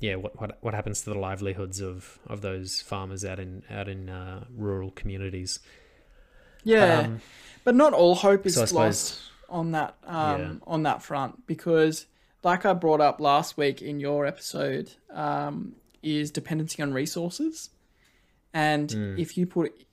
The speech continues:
Speaker 2: the vertical farming is great, but, uh, and yes, it uses a lot,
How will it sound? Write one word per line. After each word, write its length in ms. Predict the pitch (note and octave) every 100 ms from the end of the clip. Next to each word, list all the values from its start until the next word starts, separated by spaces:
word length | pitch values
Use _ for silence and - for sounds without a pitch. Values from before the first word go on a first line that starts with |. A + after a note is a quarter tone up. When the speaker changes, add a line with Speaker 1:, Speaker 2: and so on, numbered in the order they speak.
| - -
Speaker 2:
the 300 | D#3+ D#3 D#3
vertical 300 | G#3+ G#3 D#3
farming 480 | - D#3+ F3 C#3+ G2
is 120 | -
great, 560 | - F#3 G#3 A#2+ - -
but, 420 | D3+ D3+ - - _ _ _ _ _ _ F3
uh, 300 | D#3 D#3 -
and 220 | D#3+ F3
yes, 220 | F#3 F#3+ D#3+
it 80 |
uses 300 | D3+ D#3+ D#3 C#3+
a 40 |
lot, 380 | C#3 F#3 -